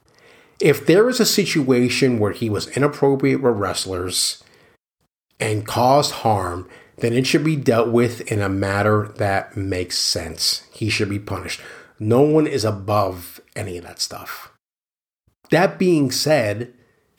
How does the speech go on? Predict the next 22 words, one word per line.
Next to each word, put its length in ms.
I'm 180
not 220
gonna 240
sit 300
here 440
and 220
be 200
judge, 480
jury, 500
and 100
executioner 920
in 180
this 180
situation 840
because 280
I 140
have 280
absolutely 880
no 460
idea 600
what's 400
true 640